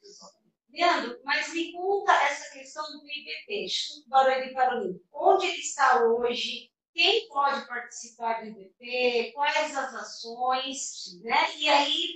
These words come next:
Speaker 2: já emendamos para a questão dos atletas, né?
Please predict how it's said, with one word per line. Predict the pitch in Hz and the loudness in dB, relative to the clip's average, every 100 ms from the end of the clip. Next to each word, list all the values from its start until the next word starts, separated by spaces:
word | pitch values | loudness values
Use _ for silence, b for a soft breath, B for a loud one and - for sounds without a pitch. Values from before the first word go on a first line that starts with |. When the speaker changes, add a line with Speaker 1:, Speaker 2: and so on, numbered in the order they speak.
| - _ _ _ | -12 _ _ _
Speaker 2:
já | - 277 285 294 | -6 0 0 0
emendamos | 294 269 294 277 277 | -4 -2 2 2 0
para | 277 277 | -2 -2
a | |
questão | 269 254 - - 269 294 302 _ _ | -2 -10 -10 -4 -2 -2 -4 _ _
dos | 220 285 294 | _ -12 4
atletas, | 370 381 392 - - - 220 | 4 4 0 -2 -2 -2 -2
né? | 233 | -4